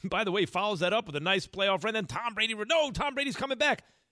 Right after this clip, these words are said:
Now Bruce Arians retires and Todd Bowles will be head coach. What is Todd Bowles gonna need to do to be successful the second time around? Someone who covered Todd Bowles with the Jets is gonna tell us in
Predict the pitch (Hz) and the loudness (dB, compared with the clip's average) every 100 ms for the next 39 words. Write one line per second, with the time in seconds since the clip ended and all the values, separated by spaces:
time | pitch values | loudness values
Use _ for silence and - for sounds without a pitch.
0 | _ _ 90 87 165 185 262 285 262 165 | _ _ -12 -4 0 2 0 0 -2 -2
1 | 160 135 101 90 95 - 175 185 135 147 | 0 0 0 -4 -8 -4 -2 0 2 0
2 | 147 131 131 120 127 - 107 - - _ | 0 -4 -2 0 -2 -2 -6 -8 -20 _
3 | 127 139 214 254 - 170 - - 196 208 | -10 0 2 2 0 -6 -4 -2 0 0
4 | 135 190 190 185 135 160 143 151 196 170 | 0 0 0 -2 -4 -4 -4 -6 -6 -6
5 | 151 123 196 170 127 180 - 135 - 202 | -8 -6 -4 -4 -4 -6 -6 -12 -6 -2
6 | 208 - 208 202 - _ 131 - 190 180 | -2 -4 -6 -6 -8 _ -8 -2 -2 -2
7 | 175 - 180 180 151 185 180 131 85 - | -4 -2 0 2 2 4 4 2 -2 -16
8 | _ _ _ _ _ - 85 71 - - | _ _ _ _ _ -16 -16 -14 -12 -4
9 | 123 92 76 87 78 78 82 80 76 80 | -4 -4 -10 -10 -8 -8 -10 -10 -12 -14
10 | 76 - 117 85 - - _ _ _ - | -12 -10 -10 -10 -12 -14 _ _ _ -20
11 | - 82 80 107 87 90 - | -16 -16 -10 -8 -8 -8 -10